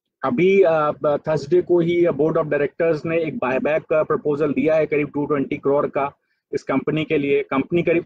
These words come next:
थर्टी वन point four two lakh shares को buyback करना चाहती है, जो करीब फ़ोर पॉइंट एट फ़ोर परसेंट है total paid अप equity capital का। तो, अ,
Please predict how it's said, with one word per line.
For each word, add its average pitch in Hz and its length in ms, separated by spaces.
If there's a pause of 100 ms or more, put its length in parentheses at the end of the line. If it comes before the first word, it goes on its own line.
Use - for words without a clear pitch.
थर्टी 156 180
वन 165 160
point 165 240
four 151 220
two 165 60
lakh 151 220
shares 156 300
को 156 120
buyback 131 420
करना 156 260
चाहती 147 380
है, 151 100
जो 143 140
करीब 147 220
फ़ोर 139 220
पॉइंट 151 260
एट 143 100
फ़ोर 156 180
परसेंट 143 460
है 147 60
total 139 300
paid 135 300
अप 143 100 (140)
equity 143 320
capital 139 420
का। 131 160 (1000)
तो, 202 280
अ, 160 560